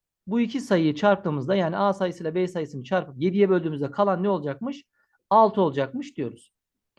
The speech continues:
Örnek dört. Dördüncü örneğimizle devam edelim.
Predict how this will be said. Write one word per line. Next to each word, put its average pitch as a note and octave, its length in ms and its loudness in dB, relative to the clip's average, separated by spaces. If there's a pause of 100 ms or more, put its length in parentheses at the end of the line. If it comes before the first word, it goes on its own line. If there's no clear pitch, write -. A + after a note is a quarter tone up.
(600)
Örnek B3+ 460 6
dört. E3+ 300 2 (360)
Dördüncü A3 360 4
örneğimizle E3 520 2
devam F3 220 4
edelim. C3+ 440 -2